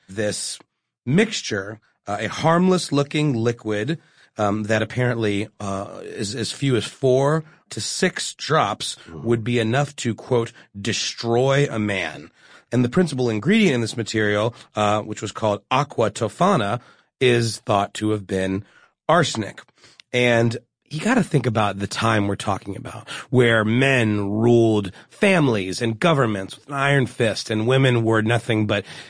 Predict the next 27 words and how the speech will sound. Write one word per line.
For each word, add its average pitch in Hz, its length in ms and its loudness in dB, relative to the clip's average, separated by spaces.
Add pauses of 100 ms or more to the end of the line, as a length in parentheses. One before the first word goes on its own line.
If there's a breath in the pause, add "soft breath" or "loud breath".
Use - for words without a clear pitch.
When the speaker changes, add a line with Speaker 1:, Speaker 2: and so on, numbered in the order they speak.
Speaker 1:
chattel. 131 560 0 (200 loud breath)
So 123 280 2
to - 360 0
empower 131 600 2
women 110 640 2
Speaker 2:
Mm-hmm. 85 380 0
Speaker 1:
with 120 180 2
this 117 220 0
material, 107 720 2
as 101 140 -8
La 117 140 0
Tofana 104 520 -2
was 104 160 -4
able 104 200 -4
to 98 100 -10
do, 123 200 0
'cause 95 220 -6
it, 101 160 -6
it, 104 140 -10 (180)
you 113 100 -8
know, 95 160 -8 (280 loud breath)
there 104 200 2
are 95 40 0
many 104 340 0
historians 101 640 -4
who 107 160 -4
say 95 500 -4